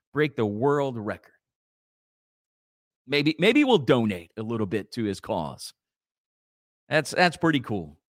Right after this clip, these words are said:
I, I, I need to try to go for a, a world record, man. I wonder, I wonder if there's a world record, and I'm sure there is. I mean, there's,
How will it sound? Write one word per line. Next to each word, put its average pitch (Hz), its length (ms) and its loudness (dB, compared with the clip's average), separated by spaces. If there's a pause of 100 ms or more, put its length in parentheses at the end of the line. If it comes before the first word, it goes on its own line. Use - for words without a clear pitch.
(760)
I, 165 100 -8
I, - 220 0
I 196 80 2
need 190 140 2
to 185 60 2
try 156 220 2
to 127 80 -2
go 113 180 0
for 107 280 -4
a, 90 180 -4 (340)
a 113 80 -6
world 104 440 -2
record, 92 360 0
man. 113 380 2 (640)
I 180 80 0
wonder, 302 600 6 (360)
I 214 60 -4
wonder 330 420 4
if - 140 0
there's 214 280 10
a 160 80 8
world 170 720 2
record, 147 440 2
and 254 160 4
I'm 226 80 4
sure 311 320 2
there 160 200 8
is. 98 340 -2
I 196 180 2
mean, 240 140 2
there's, 226 260 2